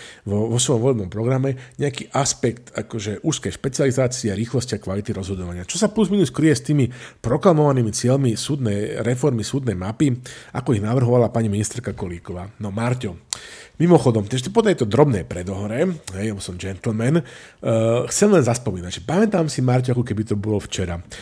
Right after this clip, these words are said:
keď prvýkrát povedala ministerka Kolíková slova súdna mapa. Očka mi zasvietili, vieš, ako joločka,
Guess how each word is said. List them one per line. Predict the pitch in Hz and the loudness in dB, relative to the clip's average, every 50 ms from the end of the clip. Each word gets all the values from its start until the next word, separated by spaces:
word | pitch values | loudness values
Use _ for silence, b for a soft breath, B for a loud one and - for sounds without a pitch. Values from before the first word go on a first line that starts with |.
| B B | B B
keď | - - 123 - | -6 -6 -4 0
prvýkrát | - 131 165 170 151 - 147 139 127 127 | 2 2 4 2 2 2 2 2 2 0
povedala | - 117 117 139 127 131 131 127 113 | 0 0 2 4 4 6 4 4 4
ministerka | 110 117 127 127 123 123 127 123 123 113 | 4 4 2 2 2 0 -2 -2 -4 -4
Kolíková | - - 101 104 113 110 110 - 113 107 107 | -4 -2 0 2 2 2 2 0 0 0 -2
slova | 104 - - 101 101 104 104 101 104 101 - | -2 -4 -4 -4 -2 -2 -2 -2 -2 -4 -6
súdna | - - - 98 98 92 95 95 | -10 -10 -8 -8 -6 -4 -4 -4
mapa. | 87 85 82 - - - - - - - _ | -4 -6 -8 -10 -12 -14 -14 -14 -18 0 _
Očka | - 151 156 - - 165 131 | 4 4 6 6 6 6 6
mi | 135 151 | 6 4
zasvietili, | 143 127 123 131 127 131 139 135 127 123 123 127 120 120 | 4 4 4 2 2 2 2 2 2 4 4 2 4 4
vieš, | 123 143 180 180 - 151 | 4 2 2 2 2 0
ako | - - 139 | 0 2 2
joločka, | 131 143 160 180 170 165 - - - 139 | 2 4 4 4 4 2 0 0 2 4